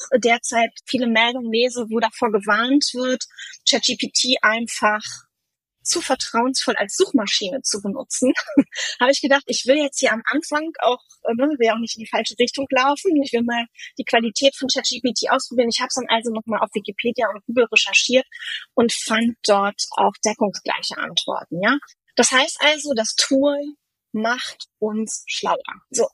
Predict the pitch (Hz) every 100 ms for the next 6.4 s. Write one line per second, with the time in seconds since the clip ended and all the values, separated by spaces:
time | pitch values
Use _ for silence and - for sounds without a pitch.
0 | - 220 - 330 302 277 247 214 220 269
1 | 381 214 208 262 - 240 226 220 214 196
2 | 185 269 - _ _ - - 220 - -
3 | 214 262 311 403 440 _ - _ 220 262
4 | 247 214 220 254 269 359 466 _ _ _
5 | _ _ _ - - 240 - 262 302 294
6 | 226 254 269 311